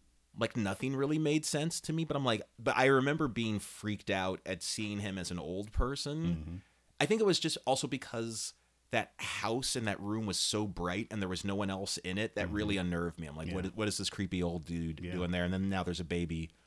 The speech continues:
Speaker 1: flying through space. But then I remember watching two thousand ten with you and seeing the end of it, and I was really intrigued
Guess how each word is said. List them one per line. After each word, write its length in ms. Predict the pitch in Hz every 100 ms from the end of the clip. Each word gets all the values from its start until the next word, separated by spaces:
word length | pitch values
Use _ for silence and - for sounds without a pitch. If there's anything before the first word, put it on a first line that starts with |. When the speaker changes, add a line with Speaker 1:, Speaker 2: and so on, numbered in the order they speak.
| _
Speaker 1:
flying 320 | - 92 87
through 180 | 85 80
space. 600 | - - 82 69 62 - _ - -
But 260 | 110 107
then 220 | 143 220
I 80 | 202
remember 680 | 131 113 107 104 95 90 87 - _ _ _ _
watching 580 | - 110 107 - 107 101
two 220 | 87 -
thousand 580 | 127 107 101 104 90 87
ten 440 | - - 170 180 98
with 240 | 85 -
you 540 | 87 82 78 76 82 - _ _ 113
and 120 | 113
seeing 300 | - 147 131
the 180 | 110 -
end 240 | 101 120
of 140 | 104 85
it, 180 | 85 -
and 180 | 104 107
I 80 | 107
was 180 | 107 101
really 280 | 113 110 104
intrigued 800 | 101 - 107 101 98 95 95